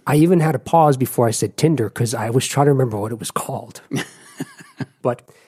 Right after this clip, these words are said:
in any case, yeah, so we'll see. That's not coming out till next year. The other bit of eighties news that I thought would be interesting to touch base on is just an update on our,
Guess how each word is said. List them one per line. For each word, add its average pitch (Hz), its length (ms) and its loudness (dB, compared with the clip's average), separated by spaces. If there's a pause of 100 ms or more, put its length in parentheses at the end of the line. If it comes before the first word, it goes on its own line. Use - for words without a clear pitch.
(220)
in 185 100 6
any 240 160 6
case, 156 460 2
yeah, 131 260 2 (120)
so - 160 0
we'll 170 80 2
see. 170 160 2
That's 160 200 2
not 175 140 0
coming 156 260 0
out 139 160 0
till - 160 -4
next - 360 -4
year. 98 200 -10 (220)
The 165 220 -6
other 262 160 2
bit 156 180 2
of 135 100 0
eighties 139 400 0
news 175 440 0
that 156 120 -4
I 143 80 -6
thought 151 200 -4
would 151 100 -4
be 143 140 -4
interesting 151 320 -6
to 135 80 -4
touch - 280 -10
base 156 240 -4
on 151 260 0
is 147 440 2
just 190 200 0
an 143 60 4
update 160 420 2
on 139 300 0
our, 135 540 2